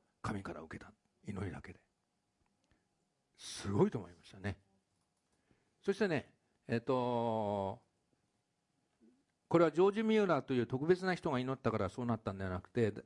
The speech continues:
祈るなら誰でもそうなるって書いてあったんで、で、祈ったんですね。で、どう祈ったのかっていうと、えっと、一時間祈ろうと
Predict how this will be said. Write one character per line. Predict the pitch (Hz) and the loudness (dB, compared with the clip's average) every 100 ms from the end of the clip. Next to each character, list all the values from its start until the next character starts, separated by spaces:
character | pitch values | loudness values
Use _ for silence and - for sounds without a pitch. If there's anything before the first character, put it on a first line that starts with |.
| _ | _
祈 | 113 160 220 | -4 0 0
る | 170 | 0
な | 120 | 0
ら | 101 | 0
誰 | 107 147 | -2 0
で | 214 | 0
も | 226 | -2
そ | 208 | -6
う | 196 | -6
な | 175 | -6
る | |
っ | 113 | -8
て | - | -12
書 | 185 | -14
い | |
て | - | -16
あ | |
っ | - | -20
た | 98 | -20
ん | 92 | -8
で、 | 104 - _ _ _ _ _ _ - | -6 -8 _ _ _ _ _ _ -2
で、 | 208 | 0
祈 | 202 | 0
っ | 196 | -6
た | - | -14
ん | - | -20
で | - | -20
す | |
ね。 | 98 - _ _ _ _ _ _ _ _ _ _ - | -20 -20 _ _ _ _ _ _ _ _ _ _ -10
で、 | 104 | -8
ど | 110 185 | 2 2
う | 143 | 2
祈 | 95 | -4
っ | 90 | -16
た | 101 | -20
の | - | -16
か | - | -18
っ | |
て | - | -18
い | 98 | -8
う | |
と、 | - 120 - _ _ _ _ - | -2 -2 -2 _ _ _ _ -10
え | |
っ | 98 - | -10 -4
と、 | 107 101 95 92 92 90 92 90 87 90 87 90 90 85 87 98 _ _ _ _ _ _ _ _ _ _ _ _ _ _ _ _ _ _ _ _ _ _ | -2 0 0 -2 -4 -4 -4 -4 -4 -4 -6 -6 -8 -8 -12 -14 _ _ _ _ _ _ _ _ _ _ _ _ _ _ _ _ _ _ _ _ _ _
一 | 170 185 | -4 0
時 | 262 | 0
間 | - | 0
祈 | - | -6
ろ | - | -16
う | - | -20
と | - | -20